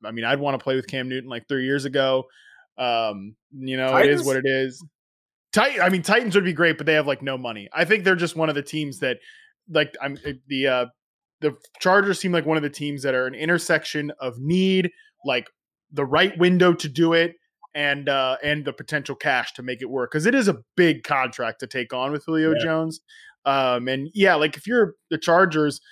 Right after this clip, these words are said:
Speaker 1: why not have Justin Herbert, like, slinging it to Julio Jones as opposed to guys like Jalen Guyton, uh, and,
Speaker 2: Yeah.
Speaker 1: and, or whatever they were working with last year? I like,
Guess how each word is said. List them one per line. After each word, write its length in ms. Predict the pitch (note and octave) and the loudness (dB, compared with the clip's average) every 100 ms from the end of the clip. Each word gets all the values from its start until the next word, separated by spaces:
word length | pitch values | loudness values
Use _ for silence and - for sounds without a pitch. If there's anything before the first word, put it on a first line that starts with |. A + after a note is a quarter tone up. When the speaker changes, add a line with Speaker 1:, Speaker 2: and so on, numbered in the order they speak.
| - _ _ _ - | -20 _ _ _ -2
Speaker 1:
why 200 | D#3+ G#3+ | 2 4
not 180 | A#3+ | 4
have 160 | G3+ G3+ | 4 2
Justin 300 | F#3 F#3 E3+ | 2 0 0
Herbert, 340 | E3 F3 D#3+ | 2 2 2
like, 180 | C3+ C#3 | 0 -6
slinging 380 | - - E3 D#3+ | -8 -6 -2 -2
it 180 | C#3+ - | -2 -6
to 260 | - C#3 C3 | -4 -2 0
Julio 360 | D#3+ D#3 D3 | 0 2 0
Jones 360 | C#3 D3+ D3+ B2+ | 0 0 -2 -6
as 60 | B2+ | -10
opposed 280 | - D3+ C#3 | -4 -4 -2
to 60 | |
guys 240 | C#3 C#3+ C3+ | 0 0 0
like 140 | B2+ | -6
Jalen 460 | A2+ C#3+ D#3 D3 C#3 | -6 0 2 0 0
Guyton, 520 | D3 D3+ D3+ A#2 A2+ - | 0 0 -2 -10 -16 -10
uh, 300 | C3 B2 A#2+ G#2+ | -6 -4 -4 -6
and, 140 | C#3 | -8
Speaker 2:
Yeah. 160 | G#2 C#3 C3+ D3 | -6 -6 -6 -6
Speaker 1:
and, 100 | C#3 | -4
or 100 | D3 | 2
whatever 300 | D3 C#3+ C3+ | 4 4 0
they 80 | |
were 80 | C3 | -2
working 280 | C3 C#3 C3 | 0 -2 -4
with 140 | C3 - | -8 -2
last 280 | C3+ C#3+ C#3+ | 0 0 0
year? 140 | C3+ | -4
I 120 | - G#3+ | 2 4
like, 180 | D4 | 4